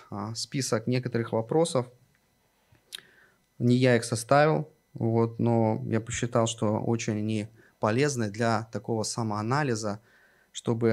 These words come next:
ответив на эти вопросы, мы могли приблизиться и, ну, такой провести тест, а, самого себя на предмет, может быть, не Христос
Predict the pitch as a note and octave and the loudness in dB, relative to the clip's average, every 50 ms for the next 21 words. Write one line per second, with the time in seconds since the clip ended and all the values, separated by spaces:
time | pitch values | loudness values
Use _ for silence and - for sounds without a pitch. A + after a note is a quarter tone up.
0 | A2 A2 A2 - - A2 - - B2+ B2+ B2 - A2+ A#2 A2+ G#2+ G#2+ G#2+ - A2 | 2 0 -2 -4 -6 -8 -2 -2 -2 -2 -2 -4 -6 -4 -4 -4 -4 -4 -2 -4
1 | G#2+ G#2+ - C3+ D3 D3 - - A2 G#2+ G#2+ A2 A2 A2 A2 A2+ B2+ B2+ A#2+ A#2+ | -4 -2 0 -2 0 0 -2 -2 -2 -2 -2 -2 -2 -2 -2 0 0 0 -2 -4
2 | - _ _ _ _ _ _ _ _ _ _ _ _ _ _ _ - B2+ A#2 A2+ | -8 _ _ _ _ _ _ _ _ _ _ _ _ _ _ _ 0 2 2 2
3 | C3 F3 F#3 D3+ A#2 A2+ - - A2+ G#2+ G#2+ - B2 B2 A#2 A2 G#2 - _ _ | 0 0 2 0 0 -2 -2 -2 -2 -2 0 0 0 0 0 0 -2 -6 _ _
4 | - - D3 C#3 B2+ - A2+ - C#3 B2 A#2 - A#2 A2+ A2+ A2+ - - - - | -12 -8 -8 -6 -4 -6 -4 -2 -4 -4 -2 -2 -2 -2 -2 -4 -6 -6 -8 0
5 | - F3 F3+ D3+ A2 - - - - - _ _ _ _ _ _ _ _ _ - | 0 2 2 4 2 0 -4 -10 -16 -20 _ _ _ _ _ _ _ _ _ -14
6 | - F#2+ F#2 F#2 F2+ E2+ F#2 A2 - _ _ _ _ _ _ _ _ - - - | -12 -10 -10 -10 -10 -10 -10 -12 -14 _ _ _ _ _ _ _ _ -16 -12 -6
7 | - A2 A2 A#2 A#2 A2+ A2+ A2+ - A2+ G#2 B2 B2+ C#3 D#3 E3 - _ _ _ | -2 0 0 2 2 0 -2 -2 -4 -6 -2 -2 -2 -2 -2 -4 -8 _ _ _
8 | _ _ _ _ _ _ - G#2+ G#2+ - A2+ A2 G#2+ A2+ A#2+ A#2 A#2 A2+ A#2 - | _ _ _ _ _ _ -6 -6 -4 -2 -2 -2 0 0 0 2 2 0 0 -4
9 | - - - G#2 G2+ A2 A2+ A2 A#2 A2+ A2+ A#2 A2 A2+ - - - - - _ | -12 -10 -6 -2 0 0 0 0 -2 -2 0 -2 -2 -2 -6 -14 -18 -20 -20 _
10 | _ _ _ - A2+ A2 G#2+ G#2+ F#2+ - - - - A2 - - - E3 E3+ D3+ | _ _ _ -6 -4 -4 -2 -4 -6 -8 -8 -8 -6 -6 -6 -4 -4 -2 -2 -2
11 | A#2+ - - - | -2 -4 -8 -10